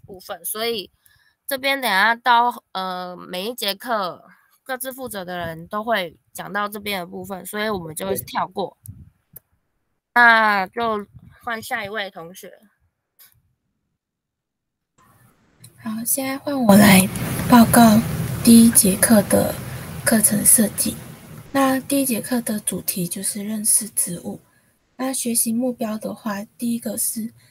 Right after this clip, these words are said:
Speaker 3: 学生能够认识并了解各种植物的特征。学生能够准确说出各种植物的名称，学生能够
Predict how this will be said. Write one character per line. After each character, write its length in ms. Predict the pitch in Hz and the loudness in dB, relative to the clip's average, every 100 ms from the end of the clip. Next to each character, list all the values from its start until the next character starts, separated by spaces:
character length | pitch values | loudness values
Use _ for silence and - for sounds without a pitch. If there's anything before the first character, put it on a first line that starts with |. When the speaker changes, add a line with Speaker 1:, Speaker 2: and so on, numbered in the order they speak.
| _ - | _ -4
Speaker 3:
学 160 | 233 | -2
生 180 | 247 262 | 0 0
能 140 | 226 | -2
够 140 | 220 220 | -4 -2
认 220 | 247 233 | 0 2
识 260 | - - 226 | 2 0 -2
并 260 | 233 220 | -4 -4
了 200 | 196 190 | -4 -6
解 220 | - 185 - | -6 -8 -8
各 160 | 233 | -8
种 240 | - 185 - | -8 -10 -6
植 180 | - 190 | -4 -4
物 120 | 202 | -6
的 120 | - | -8
特 240 | - - 196 | -8 -8 -8
征。 300 | - 196 208 _ _ _ _ _ | -6 -8 -8 _ _ _ _ _
学 180 | - 240 | -4 0
生 220 | 240 269 | 2 2
能 140 | 254 233 | -2 -2
够 120 | 247 | -4
准 300 | 247 240 175 | -4 -4 -4
确 240 | - 247 | -4 -4
说 240 | 233 240 220 | -4 -6 -6
出 240 | - 233 | -6 -8
各 220 | - 247 | -6 -8
种 180 | 226 180 | -6 -8
植 200 | - 196 | -8 -6
物 80 | 196 | -6
的 100 | 202 | -6
名 260 | 196 180 180 | -4 -4 -6
称， 300 | - 196 220 _ _ _ _ | -8 -8 -10 _ _ _ _
学 220 | - 240 | -4 -2
生 220 | 247 254 | 0 0
能 200 | 247 208 | 0 -2
够 360 | 208 240 220 | -6 -6 -6